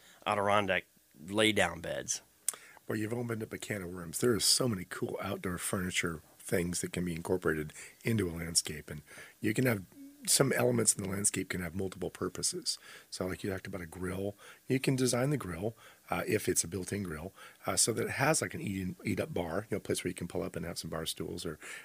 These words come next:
Speaker 2: uh, you know, obviously if it's a full-on outdoor kitchen, um, you know, incorporate some sitting areas adjacent to it. Um,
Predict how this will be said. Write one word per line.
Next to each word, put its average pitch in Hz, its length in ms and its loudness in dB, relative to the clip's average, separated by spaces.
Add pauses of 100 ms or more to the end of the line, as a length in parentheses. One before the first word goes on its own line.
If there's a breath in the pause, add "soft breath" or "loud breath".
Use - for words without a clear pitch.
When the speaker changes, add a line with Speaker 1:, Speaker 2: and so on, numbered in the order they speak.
(140 loud breath)
Speaker 2:
uh, 78 260 -4 (160)
you 101 100 -4
know, 80 80 -6
obviously 87 600 -4 (440 loud breath)
if 92 200 -2
it's - 160 0
a 85 80 -4
full-on 95 400 -2
outdoor 92 220 -4
kitchen, 101 500 4 (380 loud breath)
um, 80 420 -8 (100)
you 92 80 -4
know, 85 80 -4
incorporate 95 400 -2
some 90 140 0
sitting 98 300 0
areas 92 240 -6
adjacent 87 440 -4
to 95 200 -2
it. 98 120 -4 (440 loud breath)
Um, 76 420 -6